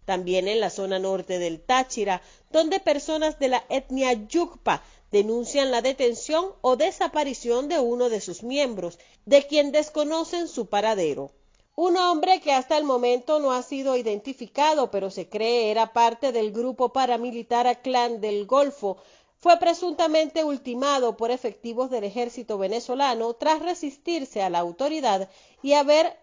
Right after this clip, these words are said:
iniciado una balacera en La Trocha La Mona, municipio Pedro María Ureña.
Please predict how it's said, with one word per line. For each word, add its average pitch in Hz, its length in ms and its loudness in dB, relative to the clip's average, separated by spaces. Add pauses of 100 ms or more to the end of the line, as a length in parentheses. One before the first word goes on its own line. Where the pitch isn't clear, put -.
iniciado 311 680 0
una 196 200 -2
balacera 240 600 -2
en 226 60 -4
La 202 160 -2
Trocha 285 340 -4
La 285 100 0
Mona, 208 380 -4
municipio 233 680 -6
Pedro 269 340 0
María 185 460 -4
Ureña. 151 480 -6